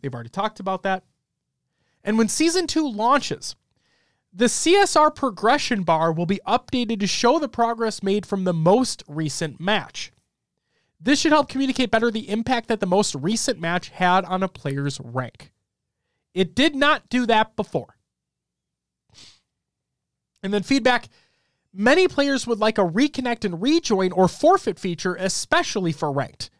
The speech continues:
And that's gonna be coming in a future update. So not, not for Season two. At least not initially in Season two. Let's talk about P C.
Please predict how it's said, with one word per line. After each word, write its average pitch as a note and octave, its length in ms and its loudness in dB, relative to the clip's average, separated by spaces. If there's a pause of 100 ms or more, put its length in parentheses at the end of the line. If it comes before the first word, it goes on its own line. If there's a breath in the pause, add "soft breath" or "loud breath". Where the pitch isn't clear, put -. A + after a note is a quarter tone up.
(120)
And G3 140 -2
that's A3+ 260 4
gonna G3+ 220 2
be F#3+ 80 2
coming F#3 260 0
in E3 80 0
a D3+ 40 0
future C#3 280 -6
update. A#2 320 -14 (260)
So - 140 -4
not, D#3+ 300 2 (480)
not D#3 180 0
for D3 80 -2
Season B2+ 300 -6
two. - 160 -18 (1400)
At E3 80 -2
least F#3 180 0
not F#3+ 240 2
initially E3 800 0
in A#2 140 -10
Season A#2 360 -12
two. - 180 -20 (1200)
Let's - 100 -16
talk A3 140 2
about G#3+ 160 4
P A#3 120 2
C. A3 300 -2